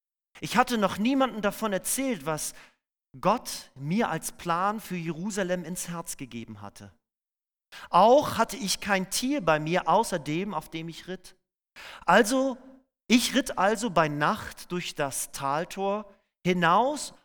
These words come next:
und am Drachenquell vorüber bis zum Misttor, um die eingerissenen Mauern Jerusalems und die niedergebrannten Tore zu begutachten. Dann ritt ich weiter zum Quelltor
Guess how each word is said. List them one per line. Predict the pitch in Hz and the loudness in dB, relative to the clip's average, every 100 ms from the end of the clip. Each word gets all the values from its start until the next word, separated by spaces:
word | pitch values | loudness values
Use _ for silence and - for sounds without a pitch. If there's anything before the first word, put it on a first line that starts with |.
| - | -8
und | 185 185 | -4 -2
am | 165 | -4
Drachenquell | - 185 - 247 - 160 175 180 185 | -4 -4 -4 -12 -10 -2 0 0 -2
vorüber | 170 147 139 220 262 240 240 - - - | -8 -8 -4 -4 0 -2 -2 -10 -16 -6
bis | 190 - | -6 -4
zum | 214 208 | -2 -2
Misttor, | 240 - - 147 123 110 113 _ _ _ | -2 -4 -8 -8 -6 -6 -8 _ _ _
um | 156 175 | -4 -2
die | - | 0
eingerissenen | 165 220 240 175 208 - 180 147 | 0 0 -2 -4 -4 -2 -2 0
Mauern | 139 165 175 | 0 2 0
Jerusalems | 156 143 175 208 180 185 226 - | -4 -8 -8 -4 -2 -2 -4 -10
und | 170 151 | -10 -8
die | 147 | -4
niedergebrannten | 156 202 226 170 139 156 160 147 - | -2 0 -2 -2 -6 -4 -4 -6 -10
Tore | 147 156 175 | -10 -8 -10
zu | - 165 | -10 -12
begutachten. | 170 - 208 - 117 117 - 117 110 _ _ _ _ _ _ _ - - | -12 -10 -12 -8 -10 -10 -16 -18 -18 _ _ _ _ _ _ _ -20 0
Dann | 175 180 240 | 4 4 2
ritt | 208 220 | -2 -2
ich | 196 175 | -4 0
weiter | 196 254 180 | 2 2 -2
zum | - 165 - | -6 -8 -8
Quelltor | 156 170 220 - - 156 127 | -2 0 0 -6 -8 -4 -4